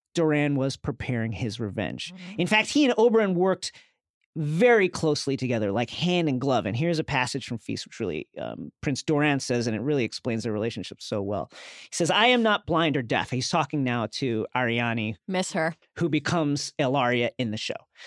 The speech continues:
Speaker 1: He says, "I am not blind or deaf. I know you all believe me weak, frightened, feeble. Your father knew me better. Oberyn was ever the viper, deadly, dangerous, unpredictable. No man dared tread on him. I was the grass."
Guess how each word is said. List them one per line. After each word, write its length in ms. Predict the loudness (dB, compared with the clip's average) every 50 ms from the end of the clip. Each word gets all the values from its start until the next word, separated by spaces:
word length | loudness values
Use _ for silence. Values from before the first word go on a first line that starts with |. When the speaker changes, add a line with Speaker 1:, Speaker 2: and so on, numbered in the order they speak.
| -20 -20 _
Speaker 1:
He 80 | -2 -2
says, 120 | 2 4 4
"I 100 | 6 6
am 80 | 6 6
not 160 | 4 4 4
blind 200 | 4 4 4 4
or 40 | 4
deaf. 240 | 4 2 2 0 _ _ _ 0
I 140 | 2 4 4
know 160 | 4 4 4
you 220 | 4 4 4 4 4
all 100 | 4 4
believe 280 | 4 2 2 2 2
me 100 | 2 0
weak, 260 | 2 2 0 0 -2 -4
frightened, 400 | -4 0 0 0 0 0 -4 -2
feeble. 340 | 0 -2 0 2 0 0
Your 120 | 0 0 -2
father 480 | -4 -2 0 2 2 2 2 2 2
knew 180 | 2 0 0 0
me 120 | 0 -2
better. 340 | -2 -2 -2 -2 -2 -4 -6 _ -2
Oberyn 380 | 0 0 2 2 2 2 2 2
was 160 | 0 2 2
ever 200 | 0 2 0 0
the 120 | -2 -2
viper, 420 | -2 0 0 0 0 -2 -4 -6 -6 _ -2
deadly, 400 | 2 2 2 2 2 -2 -4 -4
dangerous, 720 | -6 -4 -2 0 2 2 0 0 -2 -4 -6 -6 -6 -10 _ _ _ -2
unpredictable. 680 | 0 0 0 0 0 -2 -2 -4 -4 -10 -10 -12 -20 _ -20 -20 -20 -20 -20 -20 _ _ -6
No 220 | -2 0 2 4 4
man 380 | 4 4 4 2 2 0 -2 -2
dared 420 | 0 2 2 2 2 0 -2 -6
tread 300 | -6 -2 2 2 4 4
on 140 | 4 2 2
him. 240 | 0 -2 -2 -4 -8 _ _ _ -2
I 140 | 0 2 2
was 200 | 2 0 0 -2
the 60 | -4
grass." 680 | -2 0 2 2 4 2 2 0 -4 -8 -10 -10 -10